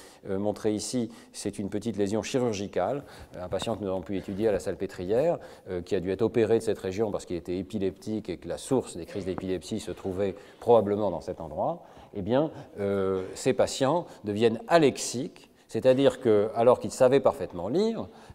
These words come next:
euh, ils étaient de bons lecteurs, euh, ils vont perdre sélectivement la capacité de lire. Et, euh, sélectivement veut dire, et pourquoi on dit alexie pure ? Parce que ces personnes manipulent encore tout à fait convenablement le langage parlé,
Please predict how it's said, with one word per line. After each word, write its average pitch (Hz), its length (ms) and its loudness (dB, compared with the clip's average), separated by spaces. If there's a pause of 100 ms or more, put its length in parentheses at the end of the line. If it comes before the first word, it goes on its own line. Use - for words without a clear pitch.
euh, 98 100 -2
ils 92 120 -6
étaient 98 180 -4
de 90 40 -6
bons 139 140 4
lecteurs, 113 580 2 (300)
euh, 104 140 0
ils 104 100 -2
vont 107 140 0
perdre 160 320 8
sélectivement 110 540 0
la 110 100 -4
capacité 95 480 -6
de 82 80 -10
lire. - 260 -20 (400)
Et, 107 320 2
euh, 92 760 0
sélectivement 131 1080 2
veut 110 300 0
dire, 123 380 2
et 98 180 0 (100)
pourquoi 123 220 -2
on 113 80 2
dit 107 100 4
alexie 104 380 0
pure ? 113 540 2 (580)
Parce - 320 4
que 123 360 8
ces 147 220 2
personnes 117 680 6 (440)
manipulent 120 440 -2
encore 104 180 -4
tout 196 180 -4
à 160 80 4
fait 135 160 0
convenablement 110 600 0
le 101 80 -2
langage 92 320 -4
parlé, 95 420 0